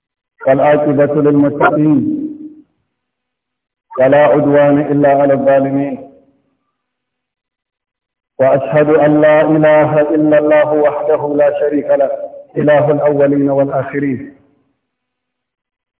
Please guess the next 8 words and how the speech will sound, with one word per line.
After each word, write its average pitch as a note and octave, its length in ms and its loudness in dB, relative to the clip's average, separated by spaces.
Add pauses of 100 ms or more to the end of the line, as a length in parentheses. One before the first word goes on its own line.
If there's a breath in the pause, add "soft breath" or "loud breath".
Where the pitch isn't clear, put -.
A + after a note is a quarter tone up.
(960)
وأشهد C#3 440 2
أن D#3 380 4
نبينا D#3 580 2
محمدا D3+ 720 0
عبد D3+ 260 -2
الله D#3 380 0
ورسوله، D3+ 680 0 (680)
وخليله، D3+ 1000 0